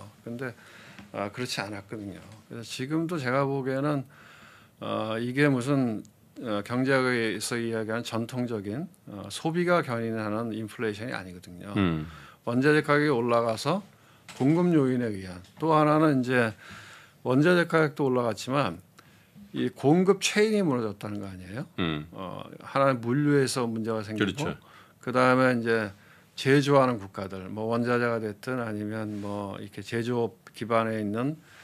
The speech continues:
Speaker 1: 이머징 국가들이
Speaker 2: 네.
Speaker 1: 코로나가 더 상대적으로 심하니까 공장 셧다운하고 해서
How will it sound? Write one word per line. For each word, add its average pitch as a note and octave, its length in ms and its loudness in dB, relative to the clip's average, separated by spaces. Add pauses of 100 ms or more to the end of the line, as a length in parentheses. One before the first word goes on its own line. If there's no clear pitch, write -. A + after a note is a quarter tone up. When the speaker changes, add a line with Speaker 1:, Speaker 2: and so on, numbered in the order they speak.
(160)
Speaker 1:
이머징 B2 460 2
국가들이 G#2 480 -4
Speaker 2:
네. F#2 360 6 (120)
Speaker 1:
코로나가 D3 640 2
더 G#2+ 220 -4
상대적으로 B2 480 -4
심하니까 F#2+ 920 -6
공장 A2+ 360 -2
셧다운하고 G2+ 760 -6
해서 A#2+ 360 -8